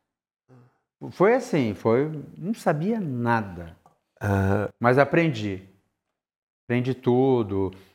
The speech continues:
Speaker 1: Fiz marcação no teto pra ver ângulo, onde sai a mão. Fiz close, zoom. Botei, nossa, foi.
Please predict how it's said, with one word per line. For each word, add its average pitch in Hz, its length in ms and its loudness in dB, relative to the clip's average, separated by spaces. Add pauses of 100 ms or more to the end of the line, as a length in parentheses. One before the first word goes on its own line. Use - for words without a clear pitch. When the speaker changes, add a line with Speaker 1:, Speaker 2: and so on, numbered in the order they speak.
(120)
Speaker 1:
Fiz 113 160 -4
marcação 117 560 4
no 113 140 2
teto 123 640 2
pra 117 160 0
ver 110 200 4
ângulo, 113 460 4
onde 117 240 2
sai 117 320 4
a 107 80 2
mão. 113 560 2 (440)
Fiz - 260 -4
close, 123 720 4 (100)
zoom. 117 680 2 (320)
Botei, 131 480 4
nossa, 143 420 -2
foi. 107 460 0